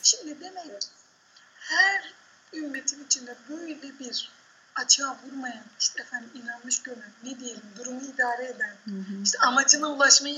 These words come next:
Speaker 1: hedefleyen,
Speaker 2: Nabza göre
Speaker 1: efendim,
Speaker 2: şerbet veren.
Speaker 1: nabza göre şerbet veren,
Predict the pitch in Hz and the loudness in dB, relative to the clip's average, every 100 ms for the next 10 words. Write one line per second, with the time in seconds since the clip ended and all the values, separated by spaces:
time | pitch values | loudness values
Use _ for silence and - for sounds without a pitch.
0 | 277 247 240 233 226 202 - _ - - | -4 -6 -8 -14 -12 -12 -12 _ -18 -4
1 | 196 196 190 240 214 214 202 196 196 190 | 0 0 4 6 6 6 6 6 4 2
2 | 185 190 - - 196 180 170 175 - 381 | -2 -2 -6 -12 -10 -10 -12 -4 0 2
3 | 392 381 370 349 359 320 339 - 339 302 | 4 4 8 12 12 12 12 0 -4 2
4 | 285 269 | 2 2